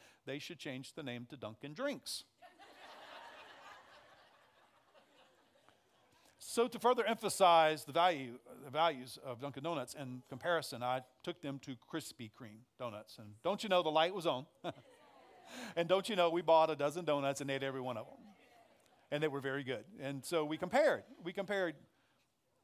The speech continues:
culture and values, you know, and, and business models. And we talked about this Economics one oh one. They're learning a lot. So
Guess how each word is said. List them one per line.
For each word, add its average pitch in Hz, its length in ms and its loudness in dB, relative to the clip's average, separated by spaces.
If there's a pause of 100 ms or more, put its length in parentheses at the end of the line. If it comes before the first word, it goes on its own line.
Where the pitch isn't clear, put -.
(480)
culture 214 340 0
and 131 140 -8
values, 170 300 2 (220)
you 160 100 -10
know, 147 180 -6
and, 139 200 -8
and 156 160 -10
business 160 320 -6
models. 139 520 -2
And 147 80 -12
we 143 60 -12
talked 262 240 -2
about 131 220 -6 (120)
this - 220 -20
Economics 135 420 -10
one 117 120 -14
oh 110 60 -14
one. 117 160 -20
They're 156 140 -4
learning 156 220 -2
a 127 40 -8
lot. 107 180 -12 (100)
So 135 240 -8